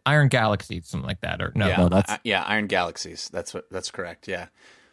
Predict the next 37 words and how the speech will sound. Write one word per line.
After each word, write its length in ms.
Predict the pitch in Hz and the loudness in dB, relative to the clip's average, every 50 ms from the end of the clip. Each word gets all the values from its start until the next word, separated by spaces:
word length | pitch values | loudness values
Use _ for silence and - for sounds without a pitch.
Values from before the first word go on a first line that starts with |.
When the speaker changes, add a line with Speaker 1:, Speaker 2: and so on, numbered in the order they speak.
| _ | _
Speaker 1:
And 120 | - 190 190 | 4 6 6
they 80 | 220 | 6
have 100 | 247 262 | 6 6
Speaker 2:
And 80 | 269 247 | 6 6
Speaker 1:
a, 20 | 220 | 6
Speaker 2:
supposedly 340 | 180 160 208 220 202 208 208 | 8 10 10 10 12 10 10
Speaker 1:
and, 60 | 185 | 10
you 40 | 180 | 10
know, 60 | - - | 8 8
Speaker 2:
there 80 | 160 151 | 8 6
was 140 | 143 131 | 6 6
only 160 | 147 147 139 117 | 4 4 2 2
twelve 400 | - - 147 139 135 135 120 - | 2 4 6 6 6 6 4 0
people 340 | - 131 127 107 143 131 | -4 -4 -2 -2 -2 0
working 320 | 123 131 135 - - 135 127 | 0 0 0 -2 -2 -4 -2
on 140 | 127 127 127 | -2 -2 -2
it, 180 | 123 120 - _ | -2 -4 -6 _
which 360 | - 104 98 - - - - _ | -8 -6 -6 -6 -8 -10 -10 _
people 260 | - 120 104 - 101 101 | -10 -10 -8 -4 -4 -4
are 120 | 95 92 - _ | -4 -4 -8 _
saying 300 | - - - 95 95 95 | -10 -6 -4 -4 -4 -4
is 120 | 90 87 | -6 -6
low. 380 | - 95 92 92 90 90 90 - _ - | -4 -2 0 0 0 0 -2 -4 _ 6
I 160 | 131 131 117 | 8 8 8
don't 220 | 98 95 87 78 85 | 6 4 -2 -6 -8
know. 180 | 82 78 82 | -10 -10 -8
I 120 | - 92 95 | -8 -6 -6
think 180 | - 123 101 | -6 -6 -6
we 40 | 104 | -6
can 160 | - 101 92 | -8 -8 -6
read 160 | 95 98 92 | -6 -6 -6
into 240 | 95 92 85 - 98 | -6 -8 -6 -6 -6
a 40 | 90 | -6
lot 180 | 87 87 85 87 | -4 -4 -6 -6
of 80 | 80 | -8
things, 320 | - - 90 87 87 85 82 | -10 -12 -12 -12 -12 -14 -12
but 200 | - 85 85 | -12 -12 -12